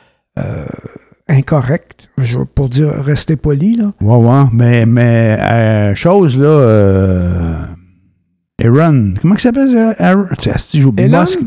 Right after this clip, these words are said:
Speaker 2: Elon, Elon, mais j'allais dire Aaron Musk, c'est Elon, cherchez son prénom. Elon Musk, là, lui, il a acheté Twitter, là. Il va régler ça, là, lui, là. Il va, il va enlever ça, là, les, les, les faux comptes, là. C'est, moi, j'espère, en tout cas, qu'il va faire ça, là. Les gens qui marchent sur des pseudonymes, là, puis des faux noms, là,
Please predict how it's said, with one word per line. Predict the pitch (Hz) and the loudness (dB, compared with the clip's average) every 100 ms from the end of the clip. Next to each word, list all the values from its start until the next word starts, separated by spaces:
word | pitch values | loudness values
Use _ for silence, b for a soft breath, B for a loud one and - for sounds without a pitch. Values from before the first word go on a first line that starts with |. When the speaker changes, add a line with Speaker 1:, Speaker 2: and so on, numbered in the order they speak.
| 147 | -2
Speaker 2:
Elon, | 165 180 147 | 0 0 0
Elon, | 113 135 123 90 | 0 0 0 -2
mais | 101 | -4
j'allais | 101 98 98 95 | -4 -6 -6 -4
dire | 107 110 107 | -4 -2 -2
Aaron | 101 98 | -2 -2
Musk, | 98 98 113 - - | -2 0 -2 -4 -10
c'est | 95 117 | -4 -2
Elon, | 123 151 151 | 0 2 2
cherchez | 123 135 160 | 0 -2 -2
son | 165 139 | 0 0
prénom. | 120 123 135 B B - | 2 0 -2 B B -2
Elon | 131 190 | 2 2
Musk, | 156 165 202 - | 2 0 -2 -2
là, | 160 | 0
lui, | 147 185 | 2 2
il | 180 | 2
a | 131 | 2
acheté | 120 156 | -2 -2
Twitter, | 147 123 156 147 | -2 0 0 2
là. | 123 113 _ _ _ _ _ - - | 0 -2 _ _ _ _ _ -16 -6
Il | 117 | 0
va | 135 | 2
régler | 170 170 156 | 2 2 2
ça, | - 165 | 2 2
là, | 262 | 2
lui, | 240 247 247 | 2 2 2
là. | 202 185 b b b b - | 0 -4 b b b b -2
Il | 120 | 2
va, | 143 139 | 2 2
il | 139 139 135 135 | 2 2 2 2
va | 139 | 2
enlever | 170 175 180 | 2 2 2
ça, | - 226 | 2 2
là, | 170 147 | 4 2
les, | 127 127 | 2 2
les, | 120 117 113 | 2 0 2
les | 113 | 0
faux | 113 131 | 0 0
comptes, | 113 135 127 104 | 0 0 0 -2
là. | 90 82 - - | -6 -8 -12 -8
C'est, | 98 107 107 | -4 -2 0
moi, | 143 | 0
j'espère, | 143 139 - | 0 0 0
en | 170 | -2
tout | 147 160 | -2 -4
cas, | |
qu'il | - 123 | -2 -2
va | 123 | -2
faire | - 117 | 0 -2
ça, | 107 123 | 0 0
là. | 113 | 0
Les | 110 117 | 0 0
gens | 117 160 165 | 0 2 0
qui | - | 0
marchent | 139 143 - | 0 0 -2
sur | |
des | 123 123 | -2 -4
pseudonymes, | - 160 143 135 127 156 151 | -2 0 2 2 2 2 2
là, | 139 | 2
puis | 135 117 | 0 0
des | 113 | 0
faux | 117 - 131 | 0 -2 -2
noms, | 117 127 143 | 0 2 2
là, | 131 120 | 2 0